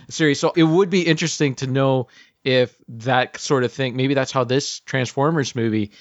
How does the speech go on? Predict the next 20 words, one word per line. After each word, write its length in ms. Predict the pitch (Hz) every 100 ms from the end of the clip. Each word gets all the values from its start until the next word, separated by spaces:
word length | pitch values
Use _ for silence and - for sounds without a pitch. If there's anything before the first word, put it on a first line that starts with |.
| _ -
came 160 | 143
about 300 | 123 113 113
to 60 | -
be, 220 | 107 139
where 160 | 117 107
it's 140 | 107
just 180 | - -
like, 320 | 131 117 -
they 100 | 127
were 100 | 123
just 240 | 120 123 -
throwing 160 | 131
stuff 260 | 131 147 -
at 60 | 117
the 60 |
wall 260 | 123 139 151
and 80 | 123
seeing 260 | - 127
what 160 | 120 117
works. 540 | 113 135 151 - -